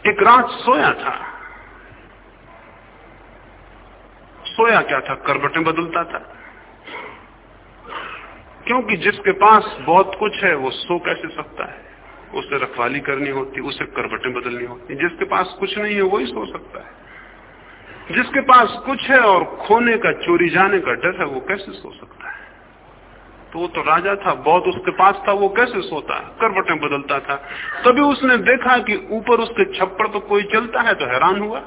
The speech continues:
रात बादशाह के महल के छप्पर पर कौन है? उसने चिल्ला के पूछा कि कौन है यहाँ ऊपर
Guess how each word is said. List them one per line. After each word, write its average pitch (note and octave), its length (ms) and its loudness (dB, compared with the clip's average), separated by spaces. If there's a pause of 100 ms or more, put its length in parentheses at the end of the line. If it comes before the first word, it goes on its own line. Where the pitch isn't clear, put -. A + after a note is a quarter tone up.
रात E3+ 380 6 (1040)
बादशाह D3+ 340 0
के F3+ 160 -2
महल E3+ 240 2
के F#3+ 100 0
छप्पर F#3 380 -4
पर G3 100 -6
कौन C4+ 300 2
है? - 280 -14 (480)
उसने F3+ 220 0
चिल्ला B3 340 4
के A#3+ 120 0
पूछा C4 380 0
कि A#3+ 140 -2
कौन C#4+ 300 6
है B3+ 100 4
यहाँ G3+ 180 8
ऊपर D3+ 500 0